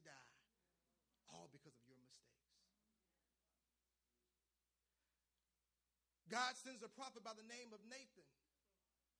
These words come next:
and he deals with David in a harsh way. Listen, right there, that really shows us what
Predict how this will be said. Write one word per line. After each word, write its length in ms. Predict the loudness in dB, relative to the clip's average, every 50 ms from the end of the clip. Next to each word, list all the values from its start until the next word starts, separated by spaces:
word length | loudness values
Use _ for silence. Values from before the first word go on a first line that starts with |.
| _ _ _ _ -4
and 140 | -2 -2
he 160 | -2 -4 -6 -2 2
deals 500 | 4 6 6 6 6 4 2 -2 -4 -6 -4
with 240 | -2 0 0 0 -2 -6 -14 -20 -20 -20 -20 -20 _ _ _ _ _ _ _ _ _ _ 0 2
David 400 | 4 4 4 2 0 -4 -10 -14 -18 -20 -20 -20 -20 _ _ _ _ _ _ _ _ _ _ _ -2 0
in 160 | 2 2 2
a 60 | 0 -2 -4 -6
harsh 220 | -4 -6 -6 -8 -8
way. 160 | -12 -16 -18 -20 -20 -20 -20 -20 -20 -20 _ _ _ _ -20 -20 -20 -20 _ _ _ _ _ _ _ _ _ _ _ _ _ -20 -14 -8
Listen, 280 | -6 -4 -4 -4 -6 -8 -14 -20 -20 -20 _ _ _ _ _ _ _ _ _ _ _ -6 0 2
right 160 | 2 2 2 0
there, 160 | 0 0 0 0
that 180 | 0 -2 -2 -2
really 240 | -2 -4 -4 -4 -6
shows 400 | -6 -4 -4 -2 -2 -4 -4 -6
us 160 | -6 -8 -6
what 160 | -6 -6 -6